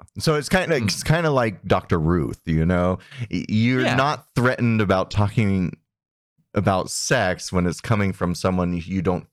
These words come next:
Speaker 1: think would normally talk about sex.
Speaker 2: Yeah.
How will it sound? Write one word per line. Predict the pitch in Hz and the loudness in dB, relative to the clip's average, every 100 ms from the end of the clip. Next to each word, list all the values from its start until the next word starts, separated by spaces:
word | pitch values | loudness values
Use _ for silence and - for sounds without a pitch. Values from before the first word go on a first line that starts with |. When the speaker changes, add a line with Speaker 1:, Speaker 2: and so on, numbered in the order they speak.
| - | -2
Speaker 1:
think | 95 - | -2 0
would | 82 | -2
normally | 82 101 98 78 71 55 | 2 2 2 2 0 0
talk | - 50 - | -2 -2 -2
about | - - | -6 -6
sex. | - - - - - _ _ _ | -4 -4 -4 -14 -20 _ _ _
Speaker 2:
Yeah. | 370 233 | -4 -4